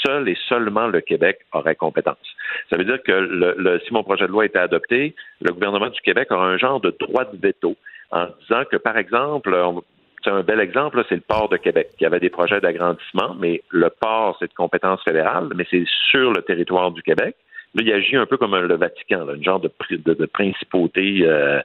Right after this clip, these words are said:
exclue de tout, là, en plein milieu du territoire québécois. Donc, euh, le, dans ce cas-là, mais dans d'autres cas,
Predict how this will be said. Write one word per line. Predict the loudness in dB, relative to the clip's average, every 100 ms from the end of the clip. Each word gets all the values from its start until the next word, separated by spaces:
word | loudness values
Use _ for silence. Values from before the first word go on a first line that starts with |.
| -4 -8 -8 -2
exclue | -2 0 -2 0 2
de | 2
tout, | 0 -4 -2
là, | 2 4 4 4 2 0
en |
plein | 0 0
milieu | 2 2 0
du | -2
territoire | -6 -2 -2 0
québécois. | 0 0 2 2 2 -6 -12 -12 -8 -2
Donc, | 0 0 0
euh, | 0 2 2 4 2 2 0
le, | 0 0
dans | 2 0 0
ce | -4
cas-là, | 0 2 2 2 0
mais | 0
dans | 0 2
d'autres | 2 0 2
cas, | 0 0